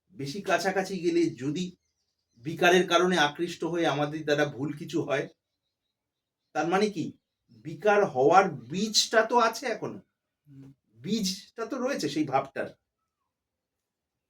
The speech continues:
Speaker 1: ঠিক নির্বিকল্প স্থিতি আমি বলবো এইটি, ওই অবস্থা দো-, ওই দু হাজার ছয়ের যে অবস্থা, তারপরে যে যখন এই কাম শক্তির রূপান্তরের বিষয়টা ঈশ্বরের ইচ্ছায় যতটুকু ঘটলো,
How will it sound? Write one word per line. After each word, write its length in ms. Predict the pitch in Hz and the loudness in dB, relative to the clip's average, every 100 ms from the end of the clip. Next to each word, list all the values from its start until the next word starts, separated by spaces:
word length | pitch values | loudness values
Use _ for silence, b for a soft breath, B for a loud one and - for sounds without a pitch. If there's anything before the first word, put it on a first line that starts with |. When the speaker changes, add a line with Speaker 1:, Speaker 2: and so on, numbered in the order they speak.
| _ - | _ -18
Speaker 1:
ঠিক 120 | 269 - | -12 -6
নির্বিকল্প 720 | 139 180 190 220 220 220 214 240 | -2 -2 -2 0 4 4 2 -6
স্থিতি 500 | - - - 220 233 233 | -6 -10 -10 -8 -8 -8
আমি 280 | - 156 208 240 - _ _ - | -2 2 2 0 -4 _ _ -4
বলবো 400 | 147 208 214 220 | 6 6 8 6
এইটি, 380 | 214 170 175 147 147 - _ _ _ _ | 6 4 2 -6 -12 -16 _ _ _ _
ওই 240 | 160 220 233 | -2 2 8
অবস্থা 520 | 208 247 247 - 147 120 | 8 6 0 -2 0 0
দো-, 320 | 139 165 - - | 0 -4 -4 -12
ওই 100 | 147 143 _ | -12 -12 _
দু 80 | 143 | -4
হাজার 220 | 175 202 208 - _ _ | 4 6 4 2 _ _
ছয়ের 360 | - 151 185 202 | -4 4 6 6
যে 100 | 220 | 10
অবস্থা, 440 | 214 214 214 - 131 - _ _ _ _ _ _ - | 10 8 4 -2 -6 -6 _ _ _ _ _ _ -2
তারপরে 640 | 156 190 - - 175 196 247 | 2 4 2 -6 -4 0 0
যে 140 | 214 254 | -2 -4
যখন 220 | 202 208 247 | -2 -2 -2
এই 120 | 240 | -4
কাম 280 | - 170 214 | 0 0 0
শক্তির 500 | 208 254 240 - 247 | -2 -6 -8 -10 -10
রূপান্তরের 580 | 233 220 220 220 220 220 | -8 -4 -2 4 6 6
বিষয়টা 380 | 196 196 214 208 | 6 -4 -2 0
ঈশ্বরের 380 | 196 190 196 190 | 0 0 0 0
ইচ্ছায় 300 | 196 202 180 | 0 -4 -2
যতটুকু 400 | 151 147 185 240 233 | -2 -4 -8 -12 -8
ঘটলো, 400 | 135 143 120 | -6 -6 -6